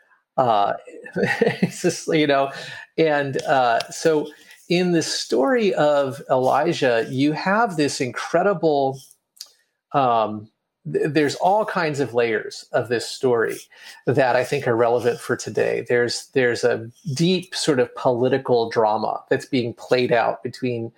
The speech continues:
Elijah and the king and queen. Uh, and there's this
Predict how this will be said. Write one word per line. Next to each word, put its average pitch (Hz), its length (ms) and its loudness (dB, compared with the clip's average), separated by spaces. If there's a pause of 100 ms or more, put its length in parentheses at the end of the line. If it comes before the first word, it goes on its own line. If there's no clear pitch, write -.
(360)
Elijah 117 760 2
and 107 120 -4
the 107 60 -4
king 117 240 -6
and 110 140 -4
queen. 110 420 -6 (480)
Uh, 104 400 2 (100)
and 117 460 2
there's 123 560 0
this - 540 0